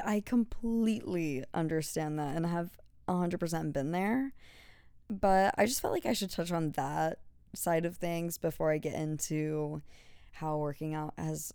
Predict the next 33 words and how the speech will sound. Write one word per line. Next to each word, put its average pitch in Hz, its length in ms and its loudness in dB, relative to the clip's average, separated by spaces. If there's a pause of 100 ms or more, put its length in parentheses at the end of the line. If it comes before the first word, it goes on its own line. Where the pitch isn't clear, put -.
(100)
helped 151 400 -2
me 160 140 -2
a 156 80 -2
lot, 156 560 0 (680)
um, 156 260 -2
in 156 220 -2
other 156 320 0
areas 170 320 0
of 175 80 -2
my 185 140 0
life 185 380 -2
other 156 280 2
than 151 480 -2
physically. 214 840 -2 (520)
But 220 300 2
yeah, 226 500 -2
I 233 100 2
think 302 260 0
other 254 260 4
than 240 220 2
the 190 300 2 (640)
physical 262 960 0
part 277 200 10
of 262 120 -4
working 269 400 2
out, 285 300 -2
like, 202 360 0 (320)
it, 202 340 0 (260)
I, 208 160 -2
I'm 220 140 4
not 277 200 2
talking 170 540 -4
about 156 480 -2